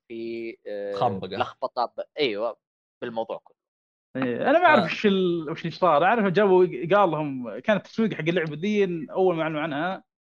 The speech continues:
Speaker 3: ترى القصة يا شباب بتكون مهمة و-،
Speaker 2: حاجة ما
Speaker 3: خرافية.
Speaker 2: حصلت.
Speaker 3: إيه. إيه، لكن، آه، <laughs> نزلت اللعبة وكانت سيئة. إيه، ال-، الكتابة سيئة مرة، يعني، زي ما قلت، آه،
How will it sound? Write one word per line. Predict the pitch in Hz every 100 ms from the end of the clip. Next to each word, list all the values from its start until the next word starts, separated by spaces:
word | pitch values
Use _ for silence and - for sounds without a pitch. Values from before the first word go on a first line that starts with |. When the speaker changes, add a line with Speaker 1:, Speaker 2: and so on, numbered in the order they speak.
| _ _ 143 139
Speaker 3:
ترى | 160
القصة | 143 170 - -
يا | 127
شباب | - 127 143 175 165 117
بتكون | - - 151 175 196 - - _ _ _ _ _ -
مهمة | 147 160 139 127
و-، | 113 113 - - - - - _ -
Speaker 2:
حاجة | 113 135
ما |
Speaker 3:
خرافية. | 123 117
Speaker 2:
حصلت. | 117 117 107 -
Speaker 3:
إيه. | 139 127 113 _ _ _ _ 156
إيه، | 156 151 143 123
لكن، | 120 240 247 254 240
آه، | 233 220 208 196 170
<laughs> | 160 _ _ _ _ _ _ _ _ -
نزلت | 151 156 139
اللعبة | 120 110 135 160
وكانت | 127 123 - 131
سيئة. | - 98 95 - _ _ _ -
إيه، | 320 294
ال-، | 285 269
الكتابة | 269 254 - 269 196
سيئة | 220 208
مرة، | 170 170 131 127
يعني، | 139 156 160 156
زي | 143 160
ما | 139 139
قلت، | 165 135 -
آه، | 127 123 113 98 85 -